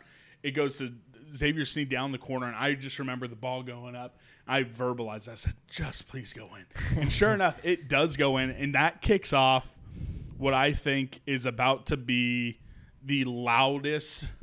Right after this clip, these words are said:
Speaker 1: like, stretch in Bramlage Coliseum history. So he hits that three, we go up six. K U comes down. Cardi is playing insane defense on his man,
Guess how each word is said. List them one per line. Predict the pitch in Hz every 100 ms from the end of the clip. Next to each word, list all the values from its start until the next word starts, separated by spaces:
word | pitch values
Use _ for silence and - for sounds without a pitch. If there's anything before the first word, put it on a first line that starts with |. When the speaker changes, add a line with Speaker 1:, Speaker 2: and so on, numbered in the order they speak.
| - - - - - - -
Speaker 1:
like, | 135 120 - _ _
stretch | - - - 143 131 - - - _ _ -
in | 135
Bramlage | 131 127 123 117
Coliseum | - 120 - 110 -
history. | 120 117 110
So | 131 113 - -
he | - 175 185
hits | 214 -
that | 220 -
three, | 135 135
we | 127 127
go | 123 135
up | 139 -
six. | - - - 120 - - - - - _ _ _
K | - 185
U | 226 233
comes | 202 165 123
down. | 127 123 123 117 - - _
Cardi | - 160 226 214
is | 147
playing | - 160 147 139 127 107 139
insane | 143 139 - - - 139 165 180 180 147 131
defense | 143 135 135 131
on | 127
his | 117
man, | 117 117 113 117